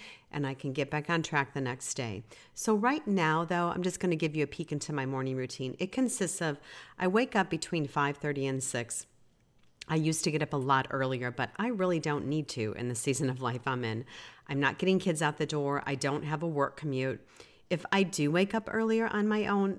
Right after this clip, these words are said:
that works out great. But I really don't need to be up earlier than six A M on most days. So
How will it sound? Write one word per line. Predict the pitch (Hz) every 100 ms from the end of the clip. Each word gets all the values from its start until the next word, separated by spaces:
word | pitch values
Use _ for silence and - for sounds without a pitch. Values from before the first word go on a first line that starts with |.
| - 170
that | 180 185
works | 170 160 160
out | 151
great. | - 113 -
But | 170 -
I | 190
really | 220 269 247
don't | 190 160 -
need | 156
to | -
be | 151 151
up | 139 -
earlier | 151 147 147
than | 143 147 143
six | - 160 -
A | - 147
M | 127 131
on | 120 131
most | 123 131 -
days. | 110 107 101 - - - - _
So | - 202 185